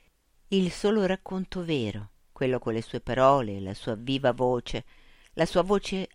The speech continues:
autorevole, perché lei c'era e perché era la più forte della coppia, tra i due quella che, l'ho capito quel giorno, avrebbe dovuto sopportare la morte dell'altro. Un racconto chiuso,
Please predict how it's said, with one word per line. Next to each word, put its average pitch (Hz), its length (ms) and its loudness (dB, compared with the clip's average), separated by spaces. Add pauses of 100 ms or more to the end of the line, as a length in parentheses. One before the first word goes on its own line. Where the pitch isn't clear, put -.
autorevole, 123 920 -4 (340)
perché 170 260 0
lei 220 380 4
c'era 113 600 -2 (360)
e 190 120 2
perché 196 280 2
era 220 140 8
la 214 100 6
più 214 200 -4
forte 220 640 -4
della 170 300 -2
coppia, 143 640 -6 (300)
tra - 160 -4
i 123 100 2
due 143 360 0
quella 131 360 2
che, 113 460 -2 (460)
l'ho 113 140 -4
capito 131 400 -8
quel 104 220 -8
giorno, 110 500 -6 (500)
avrebbe 170 420 6
dovuto 175 420 0
sopportare 170 840 -4
la 151 120 0
morte 147 440 -6
dell'altro. 110 800 -2 (760)
Un 175 120 2
racconto 208 480 2
chiuso, 131 560 -6